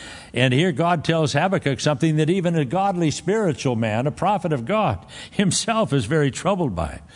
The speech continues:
When God says, "This is what I'm doing, I'll let you know. I'm gonna let, let it be, you know, there." But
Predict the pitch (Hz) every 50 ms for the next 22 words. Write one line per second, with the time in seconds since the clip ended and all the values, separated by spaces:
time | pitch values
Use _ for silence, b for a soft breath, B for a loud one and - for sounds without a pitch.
0 | B B B B B B B B 147 147 131 185 202 208 165 - 165 143 123 196
1 | 196 - 160 139 127 170 175 160 151 143 185 214 185 123 92 78 80 87 - -
2 | - - - 156 170 151 156 156 - - 165 175 214 214 160 135 131 135 147 143
3 | 143 147 143 143 147 160 151 151 135 147 151 143 131 B B B B B B B
4 | B 143 139 139 143 139 131 160 170 160 135 151 143 131